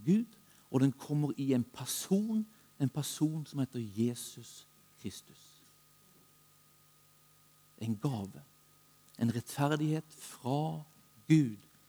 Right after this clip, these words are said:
til du og til meg.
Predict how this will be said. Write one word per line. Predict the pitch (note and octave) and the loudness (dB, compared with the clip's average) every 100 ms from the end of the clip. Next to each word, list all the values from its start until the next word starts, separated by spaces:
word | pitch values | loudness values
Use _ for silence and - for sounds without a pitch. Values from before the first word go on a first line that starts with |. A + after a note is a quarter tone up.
| _ _ - | _ _ -12
til | - C3 C3+ C#3 B2+ - _ _ _ - A2 | 6 6 8 0 -6 -14 _ _ _ -16 6
du | B2+ C#3 C#3 - - | 8 10 6 -8 -20
og | - A#2 _ | -18 -18 _
til | - A2+ A2+ A2+ - - - - | 4 4 4 -4 -16 -20 -20 -6
meg. | G#2 G2 | -2 -2